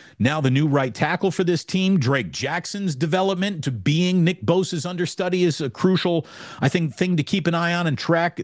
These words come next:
during the training camp. St-, Spencer Burford taking another step forward as a premier offensive lineman. That would be a great thing to see. Um, a third season out of Talanoa Hufanga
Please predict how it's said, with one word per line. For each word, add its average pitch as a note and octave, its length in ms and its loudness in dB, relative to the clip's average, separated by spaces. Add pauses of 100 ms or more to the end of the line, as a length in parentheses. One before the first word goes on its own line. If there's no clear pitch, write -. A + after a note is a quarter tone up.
during E3+ 300 2
the C#3 60 2
training E3+ 400 2
camp. F3 440 0
St-, - 340 -8
Spencer F3 420 -4
Burford E3+ 680 0
taking E3+ 300 -2
another D#3 280 0
step - 280 -6
forward F3 420 2
as A2+ 140 -2
a G2+ 60 -6
premier D#3+ 460 2
offensive D3+ 560 -2
lineman. F3 560 0 (400)
That D#3 200 -2
would F3+ 120 0
be F#3 140 2
a E3 40 0
great E3 280 -2
thing F#3 160 0
to D#3 80 2
see. G3 320 -6 (360)
Um, D#3 400 2
a C#3+ 120 -2
third A3 400 -4
season G#3+ 640 -4 (320)
out C#3+ 160 2
of B2 80 -4
Talanoa F3+ 560 0
Hufanga G3+ 840 0